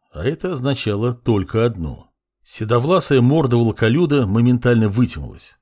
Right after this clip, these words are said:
Глаза загорелись пугливым огнём, но после, услышав, Ириль лишь рассмеялся. «Да ладно вам, Верховный!» Ириль приобнял свою жену. «Даже если кто-то из богов победит,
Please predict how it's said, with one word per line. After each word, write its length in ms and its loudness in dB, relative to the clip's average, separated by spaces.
Глаза 400 -4
загорелись 680 -2
пугливым 540 -2
огнём, 500 0
но 300 -2
после, 460 -6
услышав, 680 -4
Ириль 400 -4
лишь 380 -4
рассмеялся. 800 -6
«Да 200 -4
ладно 760 2
вам, 440 -4
Верховный!» 720 -6
Ириль 400 -2
приобнял 640 0
свою 260 0
жену. 460 -6
«Даже 380 -2
если 340 0
кто-то 400 0
из 200 4
богов 560 0
победит, 640 -4